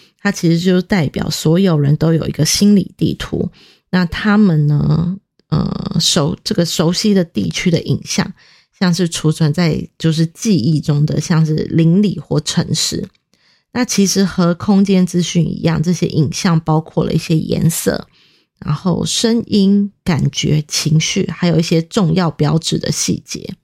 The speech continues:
你现在来看一下自己的心理地图是怎么样的。OK，假装例如说到台北市，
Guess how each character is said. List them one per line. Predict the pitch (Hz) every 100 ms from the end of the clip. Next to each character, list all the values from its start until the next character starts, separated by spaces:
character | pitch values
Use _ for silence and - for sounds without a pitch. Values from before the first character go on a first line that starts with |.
| _ _ _ _ -
你 | 156
现 | - 180
在 | 165
来 | 147 156 - _ _ _ _ _ _
看 | - 202 156
一 |
下 | 156 165
自 | 151 165
己 | 156
的 |
心 | 151 - 175 175 170
理 | 151 -
地 | - -
图 | 160 -
是 | 151 151
怎 | 151 101
么 | -
样 | - - -
的。 | - _ _ _ _ _ _ _ _ _ _ _
OK， | 165 156 165
假 | 170
装 | 185 233 226 -
例 | 233
如 | 180 156 165 - - _ _
说 | - 185
到 | 185 180 165 151 - 175 - _ _ _ _ _ _ _ _
台 | - 156
北 | - -
市， | - - 147 - -